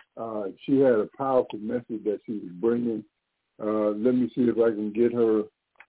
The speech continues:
uh, on the interview right now. See if I can get her on the line for this, uh, broadcast. Stand by one.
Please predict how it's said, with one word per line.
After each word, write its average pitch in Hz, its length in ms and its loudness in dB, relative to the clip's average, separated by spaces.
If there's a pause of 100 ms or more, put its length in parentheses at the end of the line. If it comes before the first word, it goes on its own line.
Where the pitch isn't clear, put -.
(380)
uh, 95 380 -6 (600)
on 113 200 -2
the 101 280 -2 (140)
interview 117 600 4
right 117 220 2
now. 123 360 -4 (400)
See 120 60 -10
if 110 60 -4
I 120 140 2
can 107 100 -6
get 110 160 0
her 110 80 0
on 107 280 -4
the 95 60 -10
line 110 500 -6
for 98 180 -2
this, 95 200 -8 (160)
uh, 90 240 -4 (260)
broadcast. 104 680 0 (760)
Stand 113 300 2
by 101 120 0
one. 92 400 -2